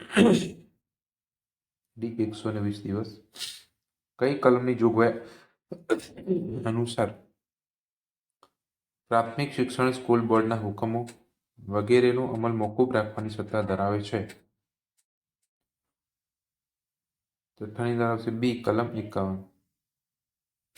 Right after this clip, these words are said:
સાતમો પ્રશ્ન, બોર્ડના સભ્યોની સંખ્યા ચૌદ કરતાં વધુ ન હોય તે સ્કૂલ બોર્ડની બાબતમાં કેટલા સભ્યોનો કોરમ બનશે?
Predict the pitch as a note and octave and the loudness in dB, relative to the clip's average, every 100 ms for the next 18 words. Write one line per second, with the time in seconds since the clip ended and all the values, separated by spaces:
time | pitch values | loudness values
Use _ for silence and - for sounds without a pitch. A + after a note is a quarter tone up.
0 | _ _ _ _ _ _ _ _ _ _ | _ _ _ _ _ _ _ _ _ _
1 | _ _ _ _ _ _ _ _ _ _ | _ _ _ _ _ _ _ _ _ _
2 | _ _ _ _ _ _ - A2+ C3 C3 | _ _ _ _ _ _ -4 -2 0 2
3 | C3 B2+ C3+ B2 A2+ A#2 C3 G#2+ G2+ A#2+ | 0 0 0 6 6 6 2 0 0 2
4 | B2 A#2+ G#2+ A#2+ A#2+ A#2 A#2 A2+ A#2+ G#2+ | 2 -2 -2 0 0 0 0 0 2 2
5 | F#2+ A2+ A#2+ A#2 G#2 A2+ A2 - A#2 A2+ | 2 0 0 0 0 0 -2 0 0 4
6 | G#2+ G#2 G#2+ G#2+ G#2+ A2 A2 A#2+ C3 B2+ | 2 0 0 0 0 -2 -4 0 0 -2
7 | G2 G#2+ A2 G#2 G2+ G2+ A2+ A#2 - | -2 -2 -2 0 0 2 0 0 -6